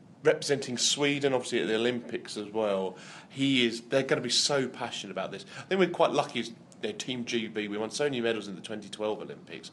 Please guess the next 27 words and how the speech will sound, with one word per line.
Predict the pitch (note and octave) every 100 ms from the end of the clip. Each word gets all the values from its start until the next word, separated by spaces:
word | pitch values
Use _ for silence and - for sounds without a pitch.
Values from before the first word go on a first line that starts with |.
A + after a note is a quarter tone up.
| - - - -
You've | D#3+
got |
to | F3
think | D#3+
about | D3 A2+
all | B2+
these | A#2+ C3+
other | C#3
countries | C#3 G2+ F2+ G#2 -
who | A#2
have | A#2 A#2
some | B2 A#2+ - - -
really | G#3+ E3
quite | - F3+ D3+
decent | E3 D3+ D3+
golfers | - D3 D3+ - - - -
who |
don't | D#3+ F#3+ D3+
win | C3
a |
huge | A#2 D3 D3
amount | A#2 D#2+
of |
medals | G#2 G2
at | F#2+
the |
Olympics. | G2+ F#2+